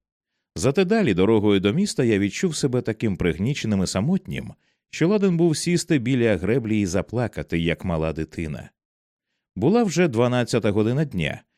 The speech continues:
коли я проминув Весткірк і Грас-Маркет і ввійшов у столицю Шотландії. Неймовірна висота будинків, що сягали десяти і п'ятнадцяти поверхів,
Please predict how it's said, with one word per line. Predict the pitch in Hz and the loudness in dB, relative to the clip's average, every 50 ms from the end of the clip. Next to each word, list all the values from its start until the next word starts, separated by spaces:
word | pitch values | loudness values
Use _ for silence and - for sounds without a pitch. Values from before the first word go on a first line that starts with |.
| _ _ _ _ | _ _ _ _
коли | - 165 165 156 | -2 0 2 4
я | 139 139 135 | 4 2 2
проминув | - 143 135 113 107 101 110 117 107 90 | 2 0 0 0 2 2 2 2 2 2
Весткірк | 85 95 95 87 - - - - 156 175 180 165 - - - | 2 2 2 2 0 -4 -8 -6 -2 -2 0 -2 -2 -4 -4
і | - 120 113 113 110 | -2 0 0 0 0
Грас-Маркет | 101 110 120 117 104 - - 147 156 160 120 92 - - 65 58 - - _ _ _ _ _ _ _ | 0 0 0 0 0 -2 -2 -2 0 -2 -2 -4 -6 -10 -10 -10 -10 -14 _ _ _ _ _ _ _
і | 202 202 196 | 2 2 2
ввійшов | 165 143 131 117 - - 160 143 127 | 4 2 0 0 0 -2 -2 0 -2
у | 120 | -2
столицю | - - 117 92 87 92 90 - - 90 | -2 -2 -2 0 0 0 -2 -2 -6 -6
Шотландії. | - - 80 - - 85 80 73 65 65 - - 50 50 - - _ _ _ _ _ _ _ _ _ _ _ - | -6 -6 -6 -4 -4 -4 -4 -4 -6 -10 -12 -12 -12 -12 -16 -18 _ _ _ _ _ _ _ _ _ _ _ -6
Неймовірна | 90 104 123 151 165 180 175 214 208 185 175 | -2 0 0 2 2 0 0 0 0 0 2
висота | 156 147 143 - 147 - 143 139 | 2 2 2 0 0 0 -2 -2
будинків, | 131 151 147 160 185 139 85 - - 82 76 - | -2 -4 -2 0 -2 -2 -2 -2 -4 -4 -4 -4
що | - - 117 101 90 | -4 -2 0 0 0
сягали | - - 85 78 104 113 120 120 104 | 0 0 0 0 0 0 0 0 0
десяти | 92 90 - - 92 - - 117 117 | -2 -2 -2 -2 -4 -2 -2 -2 -2
і | 110 | -2
п'ятнадцяти | - 104 95 90 - 101 92 92 - 110 101 127 131 | 0 -2 -2 -2 -2 -2 -4 -2 -4 -4 -4 -4 -6
поверхів, | - - 202 160 98 78 - - - - 55 50 | -4 -2 -2 0 0 -2 -4 -6 -10 -12 -12 -12